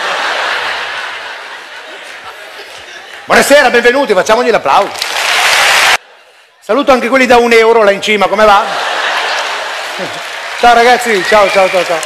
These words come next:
Ma questi dove che, ma no, ma c'è anche qualcuno in galleria qui nella, nella metro. Dove scendete voi? Primaticcio.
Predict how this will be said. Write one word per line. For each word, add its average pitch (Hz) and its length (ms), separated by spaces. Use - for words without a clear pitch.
Ma 277 120
questi 285 300
dove 226 160
che, 269 160
ma 156 120
no, 165 300
ma - 120
c'è 302 100
anche 277 160
qualcuno 262 320
in 240 100
galleria 233 440
qui 185 160
nella, 170 300
nella 160 320
metro. 196 380
Dove 220 160
scendete 254 420
voi? 165 120
Primaticcio. 233 800